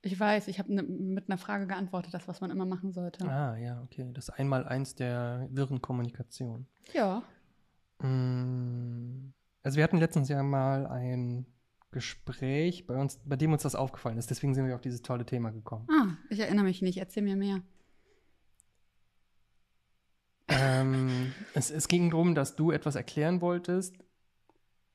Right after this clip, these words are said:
Speaker 2: aber automatisch dich quasi verteidigt hast, dass du es so siehst. Oder du wolltest verargumentieren, warum du es so siehst, wie du es siehst. Also du hast noch nicht mal die,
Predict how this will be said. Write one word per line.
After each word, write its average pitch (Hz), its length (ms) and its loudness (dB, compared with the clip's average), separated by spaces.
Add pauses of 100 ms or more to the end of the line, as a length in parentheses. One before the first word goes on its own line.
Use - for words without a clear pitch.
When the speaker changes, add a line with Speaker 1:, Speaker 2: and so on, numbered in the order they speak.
(260)
Speaker 2:
aber 143 180 0
automatisch 139 800 0
dich 135 340 -6
quasi 135 300 -2
verteidigt 165 640 -2
hast, 156 160 -4
dass 143 180 -6
du 147 160 -4
es - 140 -6
so 151 100 -2
siehst. 139 600 0 (760)
Oder 135 200 0
du 135 120 -4
wolltest 147 260 0
verargumentieren, 143 640 2
warum 147 320 8
du 135 140 2
es 127 100 -2
so 123 120 -2
siehst, 123 280 -2
wie 131 80 2
du 131 60 2
es 120 100 -2
siehst. 123 220 -4
Also 139 140 2
du 139 100 4
hast 170 120 6
noch 175 60 6
nicht 156 140 4
mal 147 60 2
die, 139 140 0